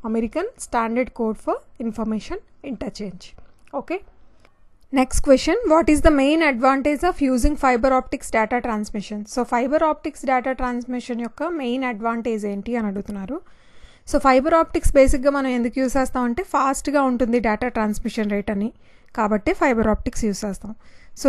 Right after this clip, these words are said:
nowadays చూసుకుంటే మనం ఫైబర్ ఇంటర్నెట్ ఎందుకు యూజ్ చేస్తున్నాం? డేటా ట్రాన్స్మిషన్ అనేది ఫాస్ట్‌గా ఉంటుంది కాబట్టి, రైట్? So, next question, who is the father of computer?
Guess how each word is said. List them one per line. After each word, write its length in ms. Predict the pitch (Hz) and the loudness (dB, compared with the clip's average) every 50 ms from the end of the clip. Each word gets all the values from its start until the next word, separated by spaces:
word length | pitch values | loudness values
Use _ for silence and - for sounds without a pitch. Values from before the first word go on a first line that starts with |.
| 262 247 | 6 6
nowadays 380 | 254 247 277 285 269 302 294 - - | 6 4 4 4 4 4 4 4 2
చూసుకుంటే 380 | 302 294 285 - 320 277 262 302 285 285 | 2 0 0 -2 -4 -2 0 0 0 0
మనం 120 | 277 277 262 - | -2 -2 0 0
ఫైబర్ 280 | 262 285 277 226 277 285 285 277 | 0 2 4 4 6 6 4 4
ఇంటర్నెట్ 360 | 262 285 262 269 262 240 262 240 | 2 0 0 0 0 0 2 2
ఎందుకు 180 | 240 247 233 - 254 | 2 2 0 0 -2
యూజ్ 140 | 247 - 254 | 0 0 0
చేస్తున్నాం? 360 | 247 247 - - - 294 359 - - - - - - - - - - - - 233 | 0 0 0 -2 -2 -4 -4 -6 -8 -16 -20 -20 -20 -20 -20 -20 -18 -6 0 2
డేటా 200 | 233 240 233 269 254 269 | 2 2 2 4 4 6
ట్రాన్స్మిషన్ 560 | 269 262 254 254 - - 262 247 - 247 233 233 | 6 6 4 2 2 2 0 0 0 0 0 2
అనేది 260 | 226 233 233 359 466 523 - - - - | 2 2 2 0 -2 -2 -6 -8 -4 -2
ఫాస్ట్‌గా 420 | 262 247 233 - - 262 262 254 233 220 | 0 0 0 0 0 0 2 2 2 0
ఉంటుంది 240 | 208 233 208 208 196 202 | 0 -2 -4 -4 -4 -6
కాబట్టి, 320 | 202 190 190 - - 226 - _ - - - - _ _ - - 240 | -8 -8 -10 -12 -14 -16 -16 _ -20 -20 -20 -20 _ _ -10 -4 -2
రైట్? 200 | 262 349 370 - - - - - - - - - _ _ - | 0 0 -2 -4 -10 -16 -18 -20 -20 -20 -20 -20 _ _ -10
So, 60 | - 254 220 220 | -6 -4 -4 -4
next 200 | 214 - - - - | -4 -4 -4 -2 -2
question, 280 | 269 262 - 339 392 - - - - - - - - - - - - - - - - - - - - - - - - - - | -2 -2 -4 -6 -10 -10 -12 -16 -18 -16 -14 -14 -14 -14 -16 -18 -20 -20 -20 -20 -20 -20 -20 -20 -20 -20 -20 -18 -10 -2 4
who 120 | - 359 359 392 | 6 10 10 10
is 100 | 403 381 339 415 | 10 10 6 4
the 60 | - - | 2 4
father 260 | 311 254 254 240 262 277 302 | 6 6 6 6 4 4 2
of 80 | 320 - - | 2 0 -2
computer? 380 | 294 240 226 240 240 233 247 | -2 0 0 0 -2 -2 -2